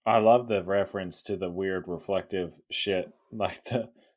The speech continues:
the mirrors that he had in Batman Returns that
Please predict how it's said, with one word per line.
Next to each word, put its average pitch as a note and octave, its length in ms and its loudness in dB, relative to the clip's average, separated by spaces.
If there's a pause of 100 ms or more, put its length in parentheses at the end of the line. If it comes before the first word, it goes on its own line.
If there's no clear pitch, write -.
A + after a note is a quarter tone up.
(120)
the G2+ 80 -2
mirrors A2 540 4
that G#2+ 140 4
he G2+ 100 6
had G#2+ 280 6
in G2+ 80 0
Batman G#2 340 2
Returns G#2 520 0
that F#2 220 -2